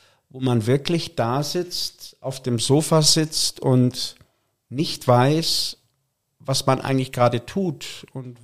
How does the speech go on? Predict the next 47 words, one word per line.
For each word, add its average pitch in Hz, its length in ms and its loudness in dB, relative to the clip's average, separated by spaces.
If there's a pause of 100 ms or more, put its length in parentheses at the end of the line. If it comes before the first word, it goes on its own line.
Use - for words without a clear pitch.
(120)
wo 123 120 -2
man 135 200 4
ist - 340 0
und 127 420 -8
ob 123 220 -4
heute 131 180 0
Dienstag 156 540 0
oder 117 160 2
Donnerstag 139 840 0
ist, - 240 -4
ob 131 120 -8
ich 127 80 -6
schon 127 180 0
gefrühstückt - 680 -6
hab 147 280 -2
oder, 120 520 0
oder, 113 200 -4
oder 113 220 0
Abendessen 127 520 0
muss. 139 340 0 (560)
Es - 200 -2
ist - 300 0
einfach 139 460 0
ganz 165 520 2
komisch 160 440 2
zu 139 120 0
beschreiben, 123 540 2
man 135 140 2
ist - 220 0
einfach 139 400 -2
weg. - 400 -4 (600)
Und, 120 220 2 (260)
und 117 160 -4 (240)
dann 123 200 2
vermisst 156 520 2
man 127 120 4
sich - 240 -4
auch, 98 180 -2
dann 120 180 -2
ist - 200 -2
ein 135 80 0
Teil 147 340 2
weg. 151 240 0
Ich, - 120 -10
manchmal 143 360 0
sage 135 300 4
ich, 139 200 -4